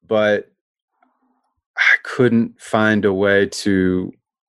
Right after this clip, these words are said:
do something else. I hadn't finished college. You know, I'd gone to S F State for a year, and then I came back to S M C, and I got in a fight on campus, and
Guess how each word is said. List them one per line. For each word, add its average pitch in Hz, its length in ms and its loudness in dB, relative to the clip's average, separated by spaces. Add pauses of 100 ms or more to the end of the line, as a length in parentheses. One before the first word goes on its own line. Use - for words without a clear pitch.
(420)
do 98 200 0
something 98 440 -2
else. - 380 -2
I 90 120 -2
hadn't 107 340 0
finished 107 480 -2
college. 92 640 -2
You 92 120 -2
know, 90 220 2
I'd 87 220 0 (180)
gone 95 280 0
to 87 360 -4 (560)
S 104 220 0
F 104 120 4
State 98 500 -2
for 90 600 -2
a 92 120 2
year, 98 520 -2 (320)
and 95 140 -2
then 95 100 2
I 90 80 0
came 98 300 -2
back 95 260 0
to 92 180 0
S 95 160 0
M 98 120 -2
C, 95 400 0
and 85 120 -2
I 85 120 0
got 87 200 2
in 76 80 -6
a 82 220 -6 (320)
fight 101 320 2
on 95 160 0
campus, 98 640 0
and 85 280 -6